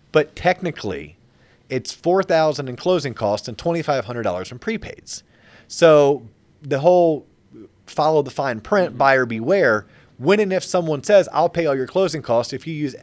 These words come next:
Speaker 1: lender X, Y, and Z," have them quantify or qualify what that means.
Speaker 2: Mm.
Speaker 1: Well, does it mean you're gonna pay my first full year of homeowner's insurance that's due at closing?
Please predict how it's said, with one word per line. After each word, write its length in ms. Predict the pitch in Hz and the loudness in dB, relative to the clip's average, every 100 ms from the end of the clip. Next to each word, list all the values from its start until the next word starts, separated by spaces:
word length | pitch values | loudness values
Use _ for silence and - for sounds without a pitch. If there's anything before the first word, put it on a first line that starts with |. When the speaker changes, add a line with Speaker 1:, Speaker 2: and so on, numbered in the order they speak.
| - - | -20 -6
Speaker 1:
lender 280 | 135 135 | -4 0
X, 200 | 127 123 | 0 -2
Y, 180 | 131 120 | -2 -2
and 120 | 113 110 | -2 -6
Z," 340 | 208 170 151 _ - | -4 -4 -8 _ -10
have 220 | 226 233 | -8 -6
them 160 | 202 | -8
quantify 920 | 165 - 143 139 151 160 160 - 85 92 | -10 -12 -8 -4 -4 -6 -8 -4 -4 -2
or 80 | 107 | -4
qualify 640 | - 135 160 - 95 92 | -6 -4 -2 -4 -4 -4
what 180 | 107 107 | -4 -4
that 160 | 113 | -6
means. 440 | 185 147 - 107 98 | -6 -12 -14 -18 -18
Speaker 2:
Mm. 140 | 87 _ _ _ _ _ _ | -20 _ _ _ _ _ _
Speaker 1:
Well, 380 | 139 131 135 117 _ _ _ _ - | 2 4 4 2 _ _ _ _ -2
does 120 | 143 | -2
it 80 | 156 | -2
mean 220 | 175 185 | -6 -4
you're 80 | 175 | -6
gonna 160 | 175 | -6
pay 220 | 151 165 | -4 -4
my 180 | 160 151 | -4 -6
first 400 | - 165 165 - | -6 -6 -6 -6
full 160 | 165 147 | -4 -4
year 180 | 143 139 | -2 -2
of 80 | 104 | -4
homeowner's 400 | 135 151 160 165 | -6 -6 -8 -10
insurance 420 | 151 175 180 170 | -6 -4 -4 -6
that's 120 | 151 | -6
due 180 | - 165 | -2 -2
at 60 | - | 0
closing? 440 | 151 170 180 | -2 -2 -4